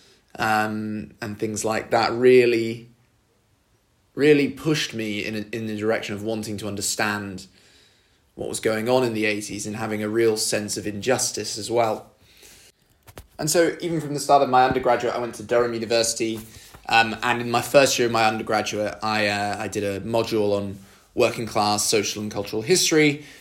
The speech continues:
And at the end of that undergraduate, um, module, I had to write a five thousand word essay,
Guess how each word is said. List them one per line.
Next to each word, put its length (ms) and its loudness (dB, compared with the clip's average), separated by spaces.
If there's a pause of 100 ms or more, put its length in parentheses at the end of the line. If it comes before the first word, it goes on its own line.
(140)
And 80 -2
at 100 2
the 100 8
end 180 4
of 120 0
that 360 4
undergraduate, 880 2
um, 720 -2 (1120)
module, 340 0
I 80 2
had 200 -2
to 360 -4
write 320 -4
a 40 -14
five 260 8
thousand 300 2
word 120 2
essay, 480 6